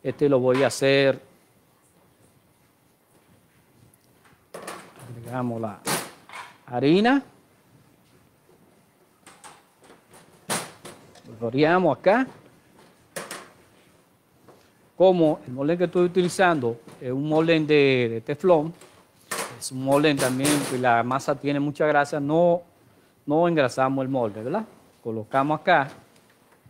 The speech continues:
la masa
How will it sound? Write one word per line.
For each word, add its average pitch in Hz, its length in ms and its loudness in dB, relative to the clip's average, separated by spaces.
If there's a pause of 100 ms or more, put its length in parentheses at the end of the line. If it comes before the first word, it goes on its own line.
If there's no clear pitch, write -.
(2750)
la 147 140 2
masa 156 460 0